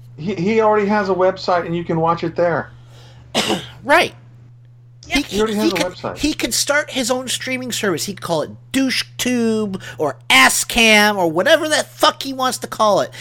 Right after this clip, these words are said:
Speaker 2: And he is free to bar me. Just like we here at Indie Me Weekly, we are free to say, "Mm, you know, we don't like your show.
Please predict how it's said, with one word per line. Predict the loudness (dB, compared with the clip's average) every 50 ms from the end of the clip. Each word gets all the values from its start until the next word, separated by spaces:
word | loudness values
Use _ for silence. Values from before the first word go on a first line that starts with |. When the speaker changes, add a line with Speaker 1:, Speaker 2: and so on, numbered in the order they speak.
| -16 -12 -12
Speaker 2:
And | -10 -8
he | -6 -2 -2
is | -2 -2
free | -4 -6 -6 -6 -4 -2 -2
to | -2 -2
bar | -2 0 2 2 2 2 2
me. | 0 -2 -2 -2 -4 -6 -8 -12 -16 -8
Just | -4 -2 -2 -2 0 0
like | 0 0 0 0 -4 -18 -20 -14 -8
we | -6 -6 -6
here | -6 -6 -6 -6
at | -6 -6
Indie | -8 -8 -8 -8
Me | -8 -6 -4
Weekly, | -2 -2 -2 -2 -2 -4 -2 -2 -4 -6 -10 -14 -20 -20 -20 -20 -20 -20 -20 -16 -8 -2
we | 0 2 2
are | 2 2
free | 0 -4 -8 -8 -8 -6 -8 -8
to | -6 -6 -4
say, | -2 0 0 2 2 2 2 0 -2 -6
"Mm, | -6 -4 -4 -4 -6 -8 -12 -12 -8
you | -6 -4
know, | -2 -2 -2 -2 -2 -2 -4 -6 -12 -16 -18 -18 -18 -20 -20 -20 -20 -20 -18 -16 -16 -16 -16 -18 -20 -20 -20 -20 -20 -20 -14 -8
we | -2 -2 0
don't | 0 0 -2
like | -2 -2 -2 -4 -6 -10
your | -10
show. | -8 -6 -4 -4 -4 -4 -6 -10